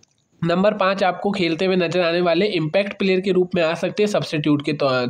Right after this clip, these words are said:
तौर पे। नंबर पाँच खेलेंगे, लास्ट मैच में बाईस रन इन्होंने करे, उससे पहले बीस रन करे,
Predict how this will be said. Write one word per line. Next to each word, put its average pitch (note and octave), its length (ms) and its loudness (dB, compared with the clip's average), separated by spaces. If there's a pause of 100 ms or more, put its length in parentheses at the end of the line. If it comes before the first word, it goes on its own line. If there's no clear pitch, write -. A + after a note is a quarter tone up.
तौर C#3+ 200 2
पे। C3+ 200 -4 (360)
नंबर G3 280 2
पाँच G#3 260 0
खेलेंगे, G#3+ 380 0
लास्ट E3+ 320 2
मैच F3+ 100 2
में F3+ 140 2
बाईस E3+ 320 2
रन F#3+ 100 2
इन्होंने F#3 300 2
करे, F#3+ 240 0
उससे E3 300 -2
पहले E3+ 260 2
बीस D#3+ 280 0
रन F#3+ 120 2
करे, F#3 300 2